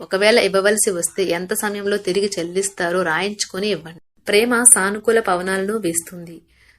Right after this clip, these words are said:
సహ ఉద్యోగులు, సీనియర్లు పూర్తి సహకారం అందించటంతో ఆఫీసులో పని త్వరితగతినమవుతుంది. ఈ రోజు మీ కుటుంబ సభ్యులతో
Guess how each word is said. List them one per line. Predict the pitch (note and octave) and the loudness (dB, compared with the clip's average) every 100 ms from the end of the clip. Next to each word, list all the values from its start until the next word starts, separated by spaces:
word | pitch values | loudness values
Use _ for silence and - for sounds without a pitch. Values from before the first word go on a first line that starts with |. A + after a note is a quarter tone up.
| - | -6
సహ | - G3 B3 A#3+ | 0 2 6 4
ఉద్యోగులు, | G3+ A3+ A3+ A3 A#3 | 6 6 6 6 4
సీనియర్లు | A3 G3 G#3+ A3 G#3 G#3 G#3 | 4 2 2 2 2 0 0
పూర్తి | G3+ G3+ - | -4 0 -2
సహకారం | G3+ F#3 G3+ F#3+ G3 F#3+ | -2 -4 0 0 0 -4
అందించటంతో | E3+ F3 F#3+ - G3+ F#3+ G#3 A3+ F3 | -6 -4 -6 -4 -4 -2 0 0 0
ఆఫీసులో | F#3+ A3+ A#3 A3+ A3 F#3 | 0 0 0 0 0 0
పని | G3 G3+ | -2 -4
త్వరితగతినమవుతుంది. | F3 F3 G3+ G3 E3+ G3+ F3+ E3 E3 E3+ E3 E3 _ _ _ _ _ _ _ _ _ - | -4 -2 0 0 -2 -6 -6 -10 -16 -18 -18 -18 _ _ _ _ _ _ _ _ _ 2
ఈ | B3 | 6
రోజు | B3+ C4+ C#4 | 8 8 6
మీ | B3 | 4
కుటుంబ | A3+ A3 A#3 | 4 2 4
సభ్యులతో | B3 A3+ G#3 G#3 | 4 4 2 4